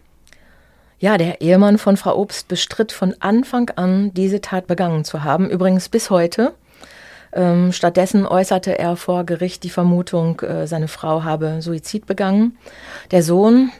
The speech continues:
damals Ende zwanzig, wurde zunächst ebenfalls als Beschuldigter geführt. Er wohnte noch zu dem Zeitpunkt zu Hause und gab dem Vater zunächst ein Alibi für den Morgen.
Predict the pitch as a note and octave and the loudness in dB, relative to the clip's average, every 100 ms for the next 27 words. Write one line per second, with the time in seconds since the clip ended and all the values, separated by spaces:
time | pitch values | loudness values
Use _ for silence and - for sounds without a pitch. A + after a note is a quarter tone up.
0 | - G3+ D3+ D3 - - - - _ - | -12 -8 -6 -8 -10 -16 -16 -20 _ -6
1 | E3 E3+ - E3+ F#3 G#3+ G3 - - - | -6 -4 -2 0 0 0 -2 -6 -16 -20
2 | - - - F3+ E3+ D#3+ D#3+ - E3+ D#3 | -20 -10 2 4 4 2 0 0 0 0
3 | - G3 G#3 G#3 G3+ G3 - F#3+ - G3+ | -2 2 2 2 -2 -4 -6 -6 -6 -4
4 | - G#3 G#3 G#3 G3 G3+ - G#3+ A3 - | 0 2 2 0 -2 -2 0 0 0 -4
5 | - - - F3+ F3 G3+ A3+ G#3+ G#3+ - | -20 -14 0 2 4 4 6 4 4 0
6 | A3 G#3 G3+ F3 - - G#3+ A#3 G#3+ G3+ | 2 4 4 2 -4 -2 2 2 4 2
7 | - F#3 G3+ G#3+ G#3+ A3+ F3+ F3 F3+ E3+ | 2 0 4 4 4 2 2 0 -2 0
8 | F3 - F3 F3 F3 - F3 E3+ - - | -2 0 -2 -2 -4 -2 0 -2 -4 -4
9 | E3 E3 E3+ A3 A3+ A3 - G#3 G3+ G3+ | -2 0 0 0 -2 -6 -2 2 4 4
10 | G#3 A3+ B3 | 2 0 0